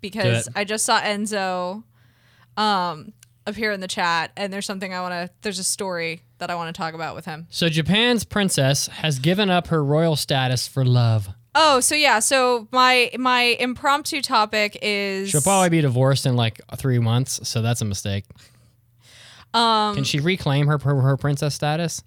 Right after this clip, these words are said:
Speaker 1: I feel like once you give it up, it's, it's
Speaker 2: Oh,
Speaker 1: done.
Speaker 2: that's a bad move.
Speaker 1: Um, what are divorce rates like in Japan?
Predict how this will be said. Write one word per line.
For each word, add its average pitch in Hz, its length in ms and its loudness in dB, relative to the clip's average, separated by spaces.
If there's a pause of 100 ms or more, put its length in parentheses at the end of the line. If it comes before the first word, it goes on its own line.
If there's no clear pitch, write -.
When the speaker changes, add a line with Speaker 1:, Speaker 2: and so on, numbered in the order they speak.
(120)
Speaker 1:
I - 60 -18
feel - 200 -16
like 427 220 -14
once 269 200 -14
you 254 60 -20
give 220 240 -16
it 226 80 -12
up, 208 320 -14
it's, - 380 -20
it's 90 100 -8
Speaker 2:
Oh, 98 240 -4
Speaker 1:
done. 170 140 -12
Speaker 2:
that's 107 180 -6
a 101 60 -4
bad 95 360 -4
move. 92 380 -4 (580)
Speaker 1:
Um, 202 520 -6 (220)
what 294 120 -12
are - 80 -6
divorce 285 380 -8
rates 165 240 -8
like 180 200 -12
in 202 120 -6
Japan? 143 420 -12